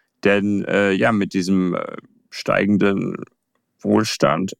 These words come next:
aber natürlich auch mit der, sagen wir mal, Freiheit, die dann mehr Leute hatten, hat man natürlich das auch gnadenlos ausgenutzt. Ich hab da,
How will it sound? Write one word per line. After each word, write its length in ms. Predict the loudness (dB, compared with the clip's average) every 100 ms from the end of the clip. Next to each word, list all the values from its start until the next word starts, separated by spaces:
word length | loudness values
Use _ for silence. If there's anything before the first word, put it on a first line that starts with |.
| _
aber 240 | 0 2
natürlich 520 | 0 2 0 0 -6
auch 280 | -2 -2 0
mit 260 | -2 -2 0
der, 380 | 2 4 2 -2 -8 _ _ _ _ _
sagen 300 | _ 0 2 2
wir 80 | 0
mal, 60 |
Freiheit, 640 | -2 -4 0 2 2 -2 -2
die 100 | 0
dann 200 | 2 2
mehr 180 | 2
Leute 340 | 2 0 0 0
hatten, 240 | 0 -2
hat 140 | -4 -2
man 120 | -6
natürlich 260 | -4 -8
das 100 | -8
auch 200 | -10 -10 -10
gnadenlos 500 | -6 -4 -2 -2 -4
ausgenutzt. 800 | -6 -8 -4 0 2 2 0 -12 _ _ _ _
Ich 100 | _
hab 160 | -2 0
da, 420 | 2 4 2 0